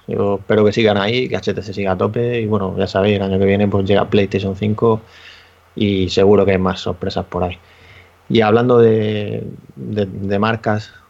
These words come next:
pues también tenemos ahí a Lenovo, y es que han presentado un visor, pues más bien una prueba de concepto de visor de realidad aumentada, gafas de realidad aumentada para P C.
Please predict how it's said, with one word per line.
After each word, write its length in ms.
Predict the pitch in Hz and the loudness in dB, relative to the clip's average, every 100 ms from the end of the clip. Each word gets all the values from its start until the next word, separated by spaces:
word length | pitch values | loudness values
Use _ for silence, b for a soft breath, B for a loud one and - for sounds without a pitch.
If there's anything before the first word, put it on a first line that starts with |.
| _ | _
pues 160 | 98 - | -12 -4
también 280 | 95 98 | -2 -2
tenemos 320 | 95 95 92 98 | 0 0 2 2
ahí 160 | 98 | 2
a 80 | 92 | 2
Lenovo, 440 | 92 107 113 117 - _ _ _ - | 2 2 4 2 -2 _ _ _ -6
y 80 | 98 | -6
es 100 | 95 | -4
que 380 | - 110 107 98 | -2 2 2 2
han 220 | 107 107 | 0 -4
presentado 720 | - 107 107 95 110 107 101 | -8 -6 -6 -2 0 2 0
un 580 | 98 101 - - 104 101 | -2 -6 -10 -12 -10 -6
visor, 600 | 95 117 110 110 107 104 - _ _ | -4 0 2 2 0 -2 -12 _ _
pues 200 | 123 - | -14 -8
más 200 | - 120 | -4 0
bien 140 | 123 117 | 0 0
una 140 | 98 | 2
prueba 220 | 117 120 | 2 2
de 60 | 113 | 2
concepto 640 | 104 107 117 - 117 117 | -2 -4 -6 -4 -4 -4
de 260 | 110 104 98 | -6 -6 -6
visor 380 | 101 - 113 110 | -6 -2 -2 0
de 100 | 104 | -2
realidad 240 | 104 107 | 0 0
aumentada, 480 | 104 104 - 117 117 | -2 -4 -4 -2 -2
gafas 260 | 113 110 107 | -4 -2 -2
de 40 | |
realidad 220 | 110 107 | -2 -2
aumentada 440 | 107 107 117 117 139 b b b b | -4 -4 -2 -4 -6 b b b b
para 280 | - 123 117 | -2 0 0
P 100 | 101 | -4
C. 220 | - 98 | -6 -10